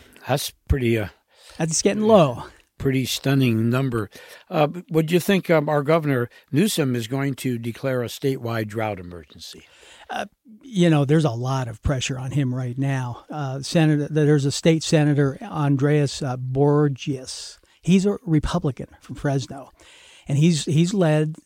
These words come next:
Speaker 2: he's leading a bipartisan coalition of elected officials, and they're trying to convince Governor Newsom that a drought emergency is consistent with the science, and it's also consistent with the data that's coming out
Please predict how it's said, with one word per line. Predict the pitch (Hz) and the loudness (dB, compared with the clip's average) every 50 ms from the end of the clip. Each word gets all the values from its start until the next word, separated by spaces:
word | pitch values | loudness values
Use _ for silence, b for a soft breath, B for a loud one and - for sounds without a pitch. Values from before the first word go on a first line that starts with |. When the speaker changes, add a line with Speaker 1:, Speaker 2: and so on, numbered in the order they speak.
| _ _ _ 330 | _ _ _ -8
Speaker 2:
he's | 277 156 156 160 151 | -2 0 0 0 2
leading | 170 170 196 165 147 131 135 | 4 4 4 4 4 2 0
a | 131 135 | -2 0
bipartisan | 127 147 139 139 - 143 139 147 143 - 165 143 | 0 0 -2 0 0 0 0 0 -2 -2 -4 0
coalition | - 175 170 175 165 139 123 - - 135 139 | 0 0 0 2 0 -2 -4 -4 -6 -6 -6
of | 139 127 | -4 -4
elected | 127 131 127 120 - 165 160 | -4 -4 -4 -2 -4 -4 -4
officials, | - - 139 120 - - 139 135 151 - B B B B B B B B | -2 -4 -6 -6 -4 -6 -8 -8 -10 -12 B B B B B B B B
and | - 139 | -4 0
they're | 143 151 | 0 0
trying | 143 - 175 170 185 196 | 0 2 2 2 2 2
to | - - | 0 0
convince | - 175 170 147 147 180 196 185 | 0 2 2 2 2 2 2 2
Governor | - 190 175 175 165 | 2 2 2 4 2
Newsom | 160 165 175 190 202 - 180 156 | 2 4 4 2 2 2 2 0
that | 151 147 143 | 2 2 0
a | 139 131 | 0 0
drought | 135 151 160 165 | 0 2 2 2
emergency | 151 139 139 151 175 175 - - 143 139 | 2 2 2 2 0 0 0 -2 -2 -2
is | - 165 170 185 196 - | -2 0 2 2 2 2
consistent | - 208 196 165 - 214 208 190 - 175 170 | 2 0 0 2 2 2 2 2 -2 -4 -2
with | 170 180 165 | -2 -4 -4
the | - 170 | -4 -6
science, | - - 196 208 247 247 - - - - | -4 -2 -2 0 0 -2 -4 -6 -8 -10
and | 160 143 139 143 | -6 -4 -2 -2
it's | 135 - | -2 -2
also | 151 123 127 - - 156 | -4 -6 -6 -6 -6 -6
consistent | - 156 147 - - 135 - - 147 | -4 -4 -6 -4 -6 -8 -6 -4 -6
with | 143 143 | -6 -4
the | - 180 | -4 -6
data | 156 - 202 214 269 294 220 | -2 -2 -2 -2 0 -2 -4
that's | 147 131 117 - | -6 -6 -10 -6
coming | - 147 127 127 123 123 | -4 -4 -2 -2 -4 -6
out | 123 123 127 143 - | -8 -12 -16 -20 -20